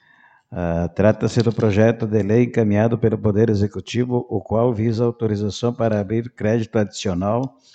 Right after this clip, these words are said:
especial no valor de quatrocentos e onze mil oitocentos e sessenta e oito com setenta e cinco centavos, ah, com o intuito de, de se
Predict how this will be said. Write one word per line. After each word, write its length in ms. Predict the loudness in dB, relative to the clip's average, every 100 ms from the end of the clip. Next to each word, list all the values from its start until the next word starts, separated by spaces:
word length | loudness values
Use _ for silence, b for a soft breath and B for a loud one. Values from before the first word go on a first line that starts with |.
| b b -8
especial 600 | -8 -6 -8 -2 2 2
no 160 | 4
valor 260 | 2 4 2
de 80 | 2
quatrocentos 560 | -2 -4 0 0 2
e 60 | 0
onze 320 | 0 0 -2
mil 180 | -2 2
oitocentos 460 | 0 0 -4 -6 -6
e 40 |
sessenta 260 | -4 -4 -2
e 60 | 0
oito 240 | -2 -4
com 100 | -10
setenta 480 | -8 -6 -2 0 0
e 80 | -2
cinco 300 | -6 -14 -14
centavos, 880 | -10 -10 -2 -2 0 -2 -6 -18 _ b b b b b b b b
ah, 400 | -4 0 0 0
com 300 | -2 -2 2
o 60 | 2
intuito 680 | 2 2 2 2 0 -4
de, 520 | 2 2 2 -2 -12 -16 -18 _ b b b b b _ _ -12 -12 -14 -4
de 100 | -2
se 360 | -2 0 0